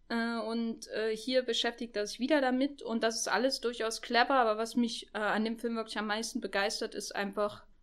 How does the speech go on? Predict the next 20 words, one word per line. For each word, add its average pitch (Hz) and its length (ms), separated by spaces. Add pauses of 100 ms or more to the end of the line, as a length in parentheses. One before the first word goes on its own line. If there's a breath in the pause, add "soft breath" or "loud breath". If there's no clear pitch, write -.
(140)
ähm, 202 540
der, 202 280
der 196 160
formale 220 920 (240)
Witz 254 460
und 226 140
mit 214 120
formal 214 460
meine 233 220
ich 226 80
sowas 226 420
wie 208 340 (420 soft breath)
natürlich 202 540
die, 202 160
die 196 160
visuelle 262 400
Gestaltung, 233 460
aber 202 260
auch 208 160
die, 196 460